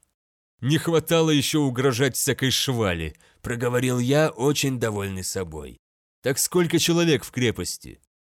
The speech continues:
«То ли сорок, то ли пятьдесят». Он, похоже, и вправду не знал. «А мы можем собрать сорок».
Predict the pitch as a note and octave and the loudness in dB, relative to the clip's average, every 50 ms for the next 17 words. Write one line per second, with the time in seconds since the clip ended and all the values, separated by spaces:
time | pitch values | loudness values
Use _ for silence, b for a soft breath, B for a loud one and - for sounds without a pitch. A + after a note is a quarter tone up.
0 | _ _ _ _ - A#3 A#3+ C4 C4 C4+ A3+ - - D#3+ F#3 A3 A#3 C4 C4 - | _ _ _ _ -2 0 2 2 2 2 0 0 0 2 2 2 2 2 0 -2
1 | - - - F3 G#3 A3 A3+ - - E3 C#3+ C#3+ F3+ F3+ - - F#2+ F2 F2+ F2 | -4 -2 0 0 0 0 -2 -2 -4 -6 -4 -4 -4 -4 -2 -4 -4 -4 -4 -6
2 | - - - _ _ _ _ _ _ _ _ _ _ - B2+ F#3 G#3+ G3+ C3+ F3 | -8 -12 -20 _ _ _ _ _ _ _ _ _ _ -2 0 0 0 0 -2 -4
3 | E3 - F3+ F3 E3 D3 E3+ E3 - E3 D3+ - - - A#2 A#2 A#2 A#2 G#2+ G#2+ | -4 -4 -4 -2 0 0 0 0 0 0 -2 -2 -2 -4 -4 -2 -4 -4 -4 -4
4 | A#2 A2+ A2+ G#2+ G2+ F#2+ F2+ D#2+ C#2+ C2+ - - - _ b b b b b b | -4 -4 -4 -4 -6 -8 -10 -12 -12 -14 -16 -20 -20 _ b b b b b b
5 | b - G3 F#3+ F3+ F3+ A3+ C4 C4+ F3+ A2+ G2+ C#3 D#3+ D#3+ A3+ G#3+ - - A3 | b 0 2 2 4 4 4 4 2 2 2 0 0 2 2 2 0 2 2 2
6 | G#3 G#3 A3 A3+ G#3+ - - - F#3 D3+ C3+ B2 A#2 G2+ - - - | 4 4 4 4 4 2 2 2 4 4 4 2 0 -2 -6 -12 -20